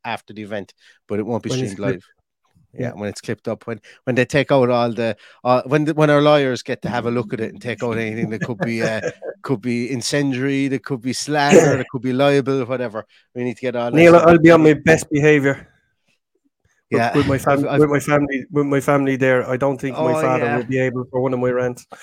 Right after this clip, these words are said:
Speaker 2: I'm only jo-, I'm only joking. I'm only joking. Um,
Speaker 1: <laughs>
Speaker 2: I ju-, I just want to say there's, there's a lot of love in the comments for, for my rants.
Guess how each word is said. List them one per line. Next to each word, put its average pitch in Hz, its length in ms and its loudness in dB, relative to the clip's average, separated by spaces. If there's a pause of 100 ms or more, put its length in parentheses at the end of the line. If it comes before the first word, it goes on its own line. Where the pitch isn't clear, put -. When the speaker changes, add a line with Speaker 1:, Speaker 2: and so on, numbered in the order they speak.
Speaker 2:
I'm 180 420 -6
only 110 140 0
jo-, 120 220 -2
I'm 147 100 2
only 165 180 8
joking. 135 360 2
I'm 160 160 2
only 143 160 2
joking. 120 320 -6 (420)
Um, 143 460 -2
Speaker 1:
<laughs> - 40 -20
Speaker 2:
I - 520 -8
ju-, 196 200 8
I 175 60 6
just 170 180 6
want 165 160 6
to 147 100 -2
say 147 280 2
there's, 123 320 -6
there's 139 140 -2
a 139 100 -4
lot 165 140 2
of 151 100 4
love 139 360 2
in 131 120 -6
the 131 80 -8
comments 131 440 -4
for, 127 320 -4
for 131 140 -8
my 127 180 -4
rants. 127 500 -8